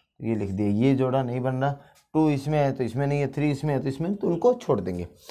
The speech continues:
अब इनको दोनों को मल्टीप्लाई करेंगे, टू टू जा फ़ोर, फ़ोर टू जा एट, एट टू जा सिक्सटीन। कितना आ जाएगा? सिक्सटीन।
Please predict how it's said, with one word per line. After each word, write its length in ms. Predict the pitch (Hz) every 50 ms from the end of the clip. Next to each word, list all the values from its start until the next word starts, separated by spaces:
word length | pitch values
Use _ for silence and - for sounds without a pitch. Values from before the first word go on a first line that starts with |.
| - - - -
अब 120 | 135 143
इनको 240 | 156 160 160 180 185
दोनों 300 | 156 165 160 160 160 156
को 80 | 143 151
मल्टीप्लाई 440 | 143 135 123 131 127 120 117 110 101
करेंगे, 220 | 101 104 98 104 98
टू 160 | - 147 147
टू 160 | 139 156 143
जा 160 | 135 160 170 170 170 - - _ _ _ _ -
फ़ोर, 200 | 135 127 120 113
फ़ोर 240 | 110 - - 147 151 151
टू 120 | 156 151 143
जा 160 | 151 160 170 175 - - - - _ - 135
एट, 380 | 135 131 117 - - 98 - -
एट 220 | 139 151 151 143 -
टू 120 | 160 156 143
जा 200 | 151 175 185 185 - - - - _ -
सिक्सटीन। 480 | 110 - - - - 123 110 95 78 - - - - - _ _ _ -
कितना 240 | 123 - 139 143 143
आ 40 | 143
जाएगा? 380 | 147 147 147 151 165 175 165 - - - - - - - _ - -
सिक्सटीन। 420 | 123 113 - - 160 180 196 180